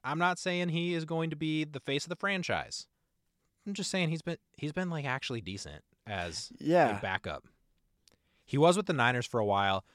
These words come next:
Speaker 1: which is an interesting connection.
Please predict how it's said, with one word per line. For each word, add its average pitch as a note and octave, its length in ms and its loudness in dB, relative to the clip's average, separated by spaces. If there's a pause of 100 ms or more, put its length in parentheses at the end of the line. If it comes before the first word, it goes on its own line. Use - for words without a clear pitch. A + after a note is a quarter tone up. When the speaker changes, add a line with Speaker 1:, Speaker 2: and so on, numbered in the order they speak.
(340)
Speaker 1:
which D3+ 340 4
is C#3+ 160 2
an D3+ 80 0
interesting D3 540 -2 (420)
connection. A2+ 720 -4